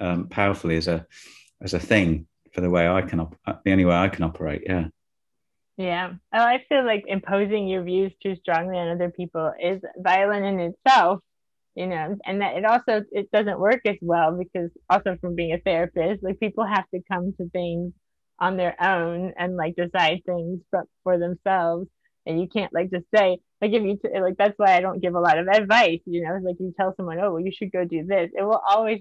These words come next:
Speaker 2: backfire. <laughs>
Speaker 1: Yeah.
Speaker 2: Even if that's what they would have decided to do on their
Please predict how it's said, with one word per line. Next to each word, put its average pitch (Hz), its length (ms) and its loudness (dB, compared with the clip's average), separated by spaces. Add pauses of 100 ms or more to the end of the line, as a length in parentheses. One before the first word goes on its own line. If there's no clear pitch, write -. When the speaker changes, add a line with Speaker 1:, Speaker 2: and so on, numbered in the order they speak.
Speaker 2:
backfire. 214 640 2
<laughs> 349 440 4
Speaker 1:
Yeah. 127 340 8
Speaker 2:
Even 285 240 4
if 247 140 4
that's 240 240 6
what 247 120 2
they 233 140 4
would 233 120 2
have 220 140 0
decided 214 380 4
to 208 80 0
do 208 180 0
on 196 160 4
their 185 180 -2